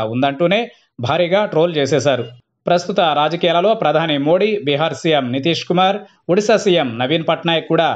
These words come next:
తన తోటివారేనని చంద్రబాబు ఢిల్లీలో మీడియాతో అన్నారు. జగన్ ప్రధాని మోడీని ముసలోడా అనగలడా అని ప్రశ్నించారు. వాస్తవానికి మోడీ, నితీష్ కుమార్లు చంద్రబాబు కంటే ఒకటి రెండేళ్లు చిన్నవారే. చంద్రబాబు మాట్లాడితే తన నలభై ఏళ్ల రాజకీయ అనుభవం అని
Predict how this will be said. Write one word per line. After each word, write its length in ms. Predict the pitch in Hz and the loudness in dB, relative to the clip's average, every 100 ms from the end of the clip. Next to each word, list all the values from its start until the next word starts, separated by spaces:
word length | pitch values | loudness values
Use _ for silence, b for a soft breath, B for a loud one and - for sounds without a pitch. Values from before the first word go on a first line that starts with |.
| - B _ | -6 B _
తన 140 | 156 151 | -2 0
తోటివారేనని 760 | 127 143 165 160 151 151 156 226 | 0 0 0 2 2 2 0 -2
చంద్రబాబు 580 | 220 170 151 147 143 180 240 - 107 | -2 -2 0 2 0 2 0 -2 -10
ఢిల్లీలో 380 | 127 156 196 165 120 | -4 0 2 2 0
మీడియాతో 440 | 117 147 180 151 147 | -2 0 0 0 0
అన్నారు. 320 | 131 139 135 113 - 110 | 2 0 -2 -6 -14 -6
జగన్ 420 | 113 156 196 160 104 - | -2 0 0 -2 -6 -4
ప్రధాని 440 | 143 143 170 151 | 0 2 0 0
మోడీని 420 | 139 175 190 180 127 | 2 2 2 0 -2
ముసలోడా 540 | 117 135 170 175 185 202 - | -2 -2 2 4 4 0 -2
అనగలడా 400 | 143 143 139 165 247 - | -4 0 0 0 -2 -2
అని 120 | 147 | -4
ప్రశ్నించారు. 580 | 143 131 151 135 135 117 - - _ _ _ - | 0 0 0 0 0 -2 -10 -20 _ _ _ -2
వాస్తవానికి 540 | 147 180 208 190 185 | -2 2 0 0 0
మోడీ, 320 | 160 156 180 202 | 0 2 4 2
నితీష్ 380 | 175 160 190 180 | 2 0 0 -2
కుమార్లు 380 | - 165 190 233 139 | 0 0 2 0 -2
చంద్రబాబు 440 | 160 165 175 165 | 0 0 2 0
కంటే 300 | 160 156 180 208 | 0 0 2 2
ఒకటి 280 | 147 160 156 | 2 0 0
రెండేళ్లు 360 | 147 160 185 | 2 2 0
చిన్నవారే. 480 | 139 143 147 143 127 123 _ - | -2 -2 2 2 0 -4 _ -4
చంద్రబాబు 520 | 139 160 180 185 180 151 | -2 0 2 2 2 0
మాట్లాడితే 580 | 123 135 160 170 175 208 226 | 2 -2 0 0 0 0 0
తన 200 | - 156 | 0 0
నలభై 340 | 139 156 170 190 | 2 2 2 0
ఏళ్ల 200 | 180 170 | 0 2
రాజకీయ 380 | 143 165 175 180 | 2 0 0 -2
అనుభవం 360 | 151 151 170 156 | 0 0 2 2
అని 200 | 160 | 0